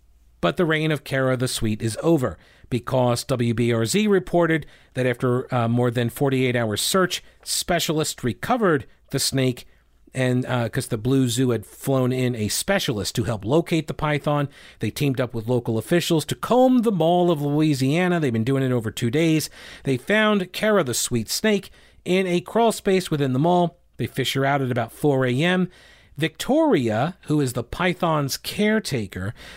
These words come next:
said Kara is by nature a very curious creature, and things like this can happen. Okay?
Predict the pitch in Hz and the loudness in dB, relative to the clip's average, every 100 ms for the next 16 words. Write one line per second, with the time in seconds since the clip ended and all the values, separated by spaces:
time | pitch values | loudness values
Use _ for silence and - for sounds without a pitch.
0 | - - 214 175 - 254 269 214 185 185 | -12 -2 -2 -2 -4 0 2 2 2 2
1 | 196 147 131 170 180 160 143 139 - 139 | 2 0 -2 0 2 2 0 -2 0 0
2 | 131 170 185 180 - - 247 262 240 185 | 2 2 2 -2 -10 0 2 4 4 2
3 | 175 - - 107 - 85 - - _ - | 0 -6 -4 -2 -4 -10 -12 -20 _ -20
4 | _ _ _ _ - 180 190 - 208 220 | _ _ _ _ -6 -2 0 2 2 2
5 | 208 185 175 127 117 123 - 127 117 104 | 2 0 0 0 -2 -2 -2 -4 -2 -4
6 | 95 - - - - - - - 156 165 | -6 -8 -12 -14 -20 -20 -20 -8 -2 0